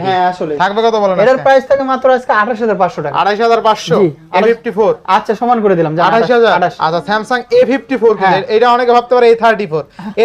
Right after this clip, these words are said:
Speaker 2: থার্টি ফোর কিন্তু দেখতে এ
Speaker 1: হ্যাঁ,
Speaker 2: একই।
Speaker 1: একই রকম।
Speaker 2: এ থার্টি ফোর কিন্তু দাম কম।
Speaker 1: হ্যাঁ।
Speaker 2: তো Samsung এ ফিফটি ফোর ছয় একশো আঠাশ, only কিন্তু আঠাশ হাজার টাকা।
Speaker 1: আঠাশ হাজার টাকা থাকবে,
Speaker 2: আচ্ছা,
Speaker 1: হ্যাঁ।
Speaker 2: আচ্ছা, আচ্ছা,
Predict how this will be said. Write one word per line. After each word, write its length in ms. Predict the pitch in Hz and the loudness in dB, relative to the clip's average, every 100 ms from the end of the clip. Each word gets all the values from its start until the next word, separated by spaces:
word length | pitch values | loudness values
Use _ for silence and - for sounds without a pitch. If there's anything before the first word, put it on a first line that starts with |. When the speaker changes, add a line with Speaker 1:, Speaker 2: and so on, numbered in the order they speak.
| 226 | 2
Speaker 2:
থার্টি 220 | 233 226 254 | 2 2 4
ফোর 100 | 269 | 2
কিন্তু 140 | 254 240 | 2 2
দেখতে 200 | 226 226 254 | 0 2 2
এ 260 | 214 220 | 4 2
Speaker 1:
হ্যাঁ, 280 | 214 269 269 262 | 2 4 2 0
Speaker 2:
একই। 40 | |
Speaker 1:
একই 140 | 240 214 | 0 0
রকম। 120 | 185 | 0
Speaker 2:
এ 40 | 226 | 2
থার্টি 180 | 240 262 | 2 0
ফোর 80 | 262 | -2
কিন্তু 140 | 262 240 | -2 0
দাম 100 | 226 214 | 0 0
কম। 140 | 196 214 185 | -2 -2 -2
Speaker 1:
হ্যাঁ। 180 | 170 151 | -2 -2
Speaker 2:
তো 40 | 185 214 | -4 -4
Samsung 280 | 214 247 - 240 | -4 -4 -4 -4
এ 20 | 247 | -2
ফিফটি 260 | 262 - 262 | -4 -6 -2
ফোর 120 | 294 311 370 _ _ _ - | -2 -2 -8 _ _ _ -2
ছয় 180 | 214 240 | 0 0
একশো 160 | 240 269 | 0 0
আঠাশ, 140 | 269 247 | 0 0
only 140 | 233 233 | 0 0
কিন্তু 120 | 240 220 | 2 0
আঠাশ 180 | 220 190 | 0 -2
হাজার 120 | 196 185 | 0 2
টাকা। 80 | |
Speaker 1:
আঠাশ 160 | 196 208 175 | 2 0 -2
হাজার 140 | 151 | -2
টাকা 120 | 147 139 | -4 -6
থাকবে, 120 | 131 | -4
Speaker 2:
আচ্ছা, 60 | 151 | -4
Speaker 1:
হ্যাঁ। 100 | 135 | -4
Speaker 2:
আচ্ছা, 120 | 143 | -6
আচ্ছা, 140 | 139 | -8